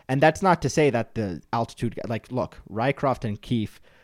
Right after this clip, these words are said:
throughout the entire sixteen seventeen season, and even after that, like, they are not afraid to call out guys that make, you know, when, when Rycroft pulls out his telestrator, he is not afraid to call out dudes that turn the puck over, that do things differently. But the reality is, for a channel that's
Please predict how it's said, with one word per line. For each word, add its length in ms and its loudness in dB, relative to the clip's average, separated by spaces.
throughout 260 0
the 100 0
entire 440 0
sixteen 440 -6
seventeen 520 -6
season, 320 -6
and 100 0
even 240 2
after 320 -2
that, 240 -10
like, 240 -10
they 220 2
are 120 4
not 320 0
afraid 440 -4
to 80 -8
call 240 -6
out 160 -8
guys 300 -8
that 140 -8
make, 220 -10
you 80 -8
know, 80 -8
when, 180 -8
when 300 -8
Rycroft 480 -2
pulls 200 0
out 120 0
his 120 -8
telestrator, 600 -10
he 200 -4
is 100 -6
not 340 -6
afraid 280 -6
to 40 -14
call 240 -4
out 160 -6
dudes 280 -10
that 180 -14
turn 200 -2
the 60 -2
puck 280 -2
over, 400 -2
that 180 -6
do 140 -2
things 240 -8
differently. 420 -10
But 160 -8
the 80 -2
reality 480 0
is, 240 -4
for 180 -4
a 40 -4
channel 320 -2
that's 220 -4